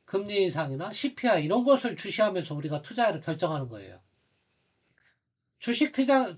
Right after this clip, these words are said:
시장의 색깔은 항상 변합니다. 그러니까 오늘 뭐가 좋다고 얘기할 필요가 없어요. "오늘 로봇주가 좋았어." 이 얘기를 여러분들한테 하면 무슨 의미가 있냐고요.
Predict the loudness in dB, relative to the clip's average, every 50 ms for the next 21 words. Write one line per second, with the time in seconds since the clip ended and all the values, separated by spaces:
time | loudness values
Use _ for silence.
0 | -14 _ _ -12 -8 -6 0 4 4 4 4 4 2 2 2 4 4 4 4 4
1 | 2 0 4 4 6 6 6 6 4 4 2 2 2 2 0 -2 -4 -6 -8 -10
2 | -12 -18 _ _ _ _ _ 4 6 8 8 8 8 8 8 8 8 8 8 8
3 | 6 6 4 0 0 0 0 2 0 0 2 2 2 2 0 -4 -6 -4 -6 -6
4 | -6 -8 -8 -8 -8 -10 -16 -20 _ _ _ _ _ _ _ _ _ _ _ _
5 | _ _ _ _ 2 4 6 6 6 6 6 6 6 6 6 6 6 6 6 6
6 | 4 6 6 6 6 6 4 -2 -6 -6 -6 -10 _ _ _ 4 6 8 8 8
7 | 8 6 6 4 4 4 4 4 6 6 6 4 4 0 -2 -2 -2 -2 -4 -4
8 | -2 -2 0 2 0 0 2 2 2 2 2 0 -2 -6 -8 -10 -14 -16 -18 -20